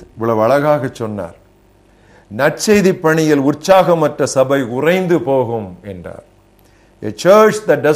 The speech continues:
not evangelize will fossilize." பிரசங்கி மூன்று பதினாறிலே இப்படி வாசிக்கிறோம்,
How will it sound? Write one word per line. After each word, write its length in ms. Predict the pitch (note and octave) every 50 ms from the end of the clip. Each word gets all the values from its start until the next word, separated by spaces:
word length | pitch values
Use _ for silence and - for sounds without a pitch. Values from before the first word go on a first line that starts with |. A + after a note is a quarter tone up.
| D3+ -
not 220 | F#3 F#3 F#3+ F3+
evangelize 1080 | D#3+ D#3 C3 B2+ D3+ E3 F#3+ G3+ F#3 F#3 E3 C#3 A#2+ G2+ F#2 F2+ F2 E2 - - - _ _ _ _ _ _ - A2
will 260 | A#2+ B2 A#2 G#2+ F2+ - -
fossilize." 920 | - A#2 B2 B2+ A2+ B2+ B2 A2 G2 F2 D#2+ - D2+ E2 - - - - - _ - - - _ _ _ _ _ _ _ _ _ _ _ _ _ - _ _ _ _ _ _ _ _ _ -
பிரசங்கி 500 | B2+ C#3+ C#3+ - D#3+ D3+ D3 C3+ C3+ B2
மூன்று 300 | B2+ D3 E3 E3 D#3 D#3
பதினாறிலே 640 | - C3 C3 C#3 C#3 C#3+ C#3 C3+ C3+ C3 C3 B2
இப்படி 260 | A#2+ A2+ A#2+ C3 B2+ B2
வாசிக்கிறோம், 720 | A2 G#2+ G#2 G#2 - - G#2+ - - G2 G2+ F#2+ F2+ F2+